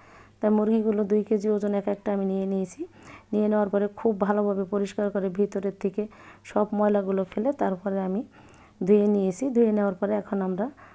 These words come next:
মুরগিটাকে এইভাবে একটু কেচে নিব। কেচে নিলে কিন্তু মশলাটা মুরগির ভিতরে খুব ভালোভাবে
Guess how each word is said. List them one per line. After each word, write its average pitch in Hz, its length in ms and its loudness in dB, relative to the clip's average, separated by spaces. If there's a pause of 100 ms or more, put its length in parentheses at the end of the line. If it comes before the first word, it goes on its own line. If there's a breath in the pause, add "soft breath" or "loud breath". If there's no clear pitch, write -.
(140)
মুরগিটাকে 196 540 0
এইভাবে 190 340 0
একটু - 180 -4 (520 loud breath)
কেচে 214 300 0
নিব। 202 120 0 (120)
কেচে 226 300 2
নিলে 220 240 0
কিন্তু 202 160 -4 (120)
মশলাটা 202 480 -4
মুরগির 190 320 -2
ভিতরে 202 240 -4 (100)
খুব 202 100 -4 (120)
ভালোভাবে 185 360 -2